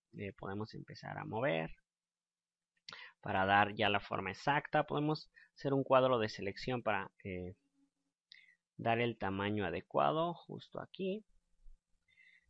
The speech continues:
Eh, podríamos rotar todos estos vértices para ir dando la forma adecuada. Mover hacia enfrente. Hacemos exactamente lo mismo aquí. Rotamos en el eje X para ir dando,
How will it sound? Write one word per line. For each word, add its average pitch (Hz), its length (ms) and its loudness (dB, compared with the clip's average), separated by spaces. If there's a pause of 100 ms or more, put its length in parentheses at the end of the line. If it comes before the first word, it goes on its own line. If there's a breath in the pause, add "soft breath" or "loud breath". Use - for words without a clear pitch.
(140)
Eh, 113 260 -2
podríamos 104 880 -2 (220)
rotar 107 500 -2
todos 101 300 0
estos - 320 -4
vértices 123 500 -4
para 95 220 -4
ir 92 120 -6
dando 92 280 -4
la 90 160 -10
forma 95 380 -6
adecuada. - 640 -4 (1200)
Mover - 240 -8
hacia - 260 -12
enfrente. 165 880 -4 (1040)
Hacemos 113 280 -6
exactamente 101 720 -6
lo 80 120 -6
mismo 87 320 -10
aquí. 139 320 -8
Rotamos - 580 -10
en 90 120 -14
el 90 180 -14
eje - 320 -10
X - 300 -18
para 98 160 -6
ir 101 120 -10 (480 soft breath)
dando, 101 360 -4